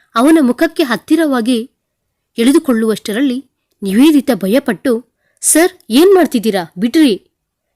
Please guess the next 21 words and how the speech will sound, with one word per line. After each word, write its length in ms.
ಎಂದು 160
ಗಾಬರಿಯಿಂದ 720
ಅವನಿಂದ 300
ದೂರ 220
ಹೋಗಲು 400
ಪ್ರಯತ್ನಿಸಿದಳು. 960
ಮತ್ತಲ್ಲೇ 520
ಇದ್ದ 160
ಪ್ರದೀಪ್ 520
ಆಲೋಚನೆಯ 580
ವಿವೇಚನೆ 520
ಇಲ್ಲದೆ 460
ತನ್ನ 200
ಕಣ್ಣುಗಳ 460
ಮುಂದೆ 300
ಇರುವುದು 560
ನಿವೇದಿತಾ 560
ಎನ್ನುವ 400
ವಿಷಯ 280
ಗುರುತಿಸದೆ 680
ಕೈತುಂಬ 480